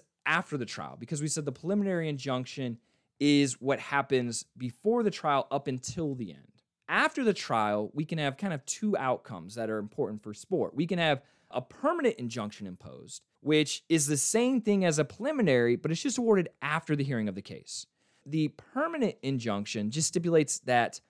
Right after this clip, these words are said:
I have won the case and now I'm allowed to participate kind of in perpetuity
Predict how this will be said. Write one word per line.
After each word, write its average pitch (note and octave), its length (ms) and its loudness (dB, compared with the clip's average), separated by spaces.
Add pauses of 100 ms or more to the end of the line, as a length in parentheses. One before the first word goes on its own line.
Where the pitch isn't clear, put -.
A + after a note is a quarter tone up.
I C#3 140 8
have B2+ 120 4
won E3+ 280 2
the G#3 80 2
case F2+ 560 -6
and C3+ 120 0
now C#3 180 6
I'm C#3+ 120 4
allowed C3 360 4
to E3 60 -10
participate B2 920 -2 (180)
kind C#3+ 140 -2
of - 120 -6
in F#3 200 2
perpetuity C#3 1040 0